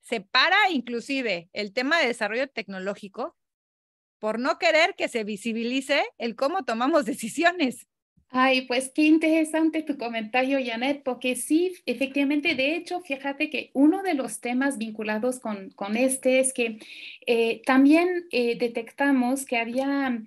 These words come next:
Speaker 2: este, algo extraño pasando en la Corte con los turnos.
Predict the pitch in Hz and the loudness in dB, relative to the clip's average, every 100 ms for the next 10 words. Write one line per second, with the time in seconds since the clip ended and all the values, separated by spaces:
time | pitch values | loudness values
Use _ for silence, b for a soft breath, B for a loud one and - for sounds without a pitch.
0 | B B _ 240 226 220 - 226 226 214 | B B _ -4 -4 -4 -4 -2 -2 -6
1 | - - 254 269 269 302 294 277 226 220 | -6 0 2 2 4 4 4 2 -4 -6
2 | - 247 262 285 277 220 240 254 240 208 | -6 0 4 4 2 -4 -2 -2 -4 -6
3 | 220 214 254 233 214 214 - 262 262 226 | -8 -4 -4 -2 -2 -2 -2 0 2 0
4 | 185 180 - | -6 -10 -16